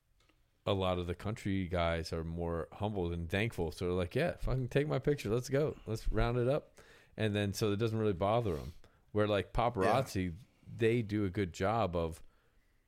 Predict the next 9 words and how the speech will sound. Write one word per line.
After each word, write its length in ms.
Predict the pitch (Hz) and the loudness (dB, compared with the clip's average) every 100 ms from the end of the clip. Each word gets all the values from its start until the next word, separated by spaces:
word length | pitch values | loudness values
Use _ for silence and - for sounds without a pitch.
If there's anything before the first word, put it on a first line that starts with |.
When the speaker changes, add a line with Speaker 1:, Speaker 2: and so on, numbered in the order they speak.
| _ _ _ - | _ _ _ -4
Speaker 1:
getting 240 | 101 107 101 | 0 0 2
people 460 | 110 101 92 90 - | 0 0 0 -2 -2
in 320 | 98 92 87 | -2 -2 -2
vulnerable 500 | 90 95 90 85 85 | -2 -2 -2 -2 -2
moments, 640 | 80 85 85 71 - - - _ _ _ _ _ _ _ _ | -2 -2 -4 -6 -12 -16 -16 _ _ _ _ _ _ _ _
you 140 | - 85 | -6 -4
know, 260 | 85 85 87 - - | -2 -4 -6 -12 -6
when, 240 | 92 90 | -2 0
like, 200 | 90 85 | 0 0